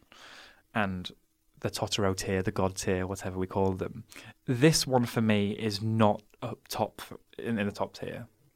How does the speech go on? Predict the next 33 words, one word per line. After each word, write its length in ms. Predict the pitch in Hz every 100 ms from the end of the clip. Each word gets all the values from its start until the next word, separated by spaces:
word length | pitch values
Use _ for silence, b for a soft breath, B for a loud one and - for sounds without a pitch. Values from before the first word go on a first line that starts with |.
| -
This 220 | 120 -
is, 200 | 120 101 - - _ _ _ -
I 120 | 117
think 500 | 113 - 107 - - - -
that 280 | 113 98 - _ _ -
I 140 | 110
would 120 | 104 - -
go 220 | 110 104
to 140 | -
Princess 320 | - 107 107 -
Mononoke 520 | 101 95 95 92 95
time 280 | - 104 95
and 80 | 95
again 340 | 92 92 87
to 120 | 101 -
get 200 | 95 - -
what 220 | 92 - _ _ -
Nausicaa 400 | 104 92 - 92
is 60 | 92
trying 200 | 92 87
to 80 |
give 180 | - -
me 80 | -
as 140 | 98
well. 280 | - - - - B B B B B B -
Um, 520 | 107 92 90 92 95 - _ _ _ _ _ _ 117
I 160 | 120
would 180 | 120 -
put 240 | 110 139
this, 480 | 117 110 98 - - _ _ _ _ _ _ _ _ _ _ _ -
would 220 | 127 127
you, 220 | 123 117 -
um, 1300 | 65 69 73 - - - - - - 175 180 190 190